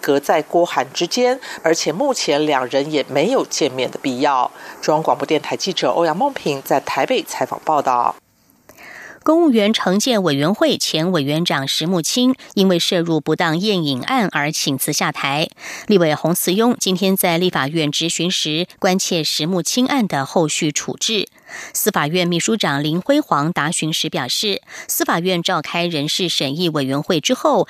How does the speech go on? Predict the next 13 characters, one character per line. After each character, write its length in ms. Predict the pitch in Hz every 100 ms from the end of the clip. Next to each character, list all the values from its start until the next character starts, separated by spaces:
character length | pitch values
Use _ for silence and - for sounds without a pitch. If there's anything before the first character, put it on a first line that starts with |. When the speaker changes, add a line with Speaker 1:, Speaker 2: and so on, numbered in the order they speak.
| -
Speaker 2:
决 220 | - 160
议 240 | 214 294 -
将 240 | - 160
石 160 | 175 -
木 160 | 170 165
清 320 | - 185 190
移 100 | -
送 320 | 151 - 160 147
监 200 | 175 170
察 260 | - 131
院 180 | 143 170
调 220 | 151 175
查。 400 | - 151 135 156